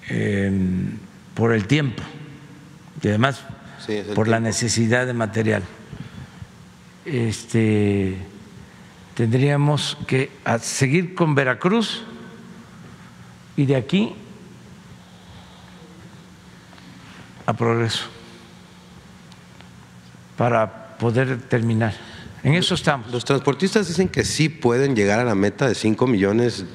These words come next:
Speaker 2: eh,
Speaker 1: Sí.
Speaker 2: si se arreglan este tipo de logísticas que les quitan un montón de
Speaker 1: Sí, se
Speaker 2: tiempo.
Speaker 1: están, y lo estamos haciendo, lo estamos haciendo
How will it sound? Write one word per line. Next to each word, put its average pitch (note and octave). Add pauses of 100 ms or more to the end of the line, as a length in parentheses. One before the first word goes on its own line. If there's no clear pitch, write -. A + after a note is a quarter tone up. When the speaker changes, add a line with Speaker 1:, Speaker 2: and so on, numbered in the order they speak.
(140)
Speaker 2:
eh, F2
Speaker 1:
Sí. E3+
Speaker 2:
si B2+
se -
arreglan G#2+
este A#2+
tipo A#2
de A#2+
logísticas A2+
que -
les F2+
quitan A#2+
un A2+
montón A2+
de C#3
Speaker 1:
Sí, F3
se F#3
Speaker 2:
tiempo. B2
Speaker 1:
están, F3 (160)
y D3+
lo C#3
estamos F#3+
haciendo, C#3+ (840)
lo A2+
estamos D3
haciendo D3+